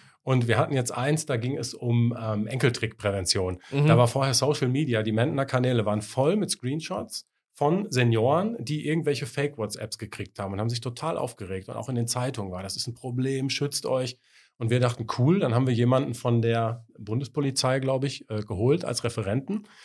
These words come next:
Speaker 1: Und der hat da gesagt, wie schütze ich mich davor, welche Tricks gibt's, was ist so die übliche Gefährdung.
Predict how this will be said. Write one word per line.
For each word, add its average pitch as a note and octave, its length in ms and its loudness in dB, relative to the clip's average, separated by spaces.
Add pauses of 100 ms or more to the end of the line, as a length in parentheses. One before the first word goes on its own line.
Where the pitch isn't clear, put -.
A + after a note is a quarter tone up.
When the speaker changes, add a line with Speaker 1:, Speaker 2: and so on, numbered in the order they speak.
(200)
Speaker 1:
Und C3 380 0
der C3+ 160 4
hat C#3+ 280 -2
da A#2+ 280 6
gesagt, A#2 420 2
wie G2+ 80 -6
schütze A#2+ 240 2
ich G2+ 80 2
mich G#2+ 120 0
davor, A2 420 -2
welche G2 200 -8
Tricks - 300 -10
gibt's, A#2 320 0
was G#2 140 -4
ist A2 80 -4
so G#2+ 80 -8
die G2+ 160 -8
übliche G#2 500 -6
Gefährdung. B2 520 2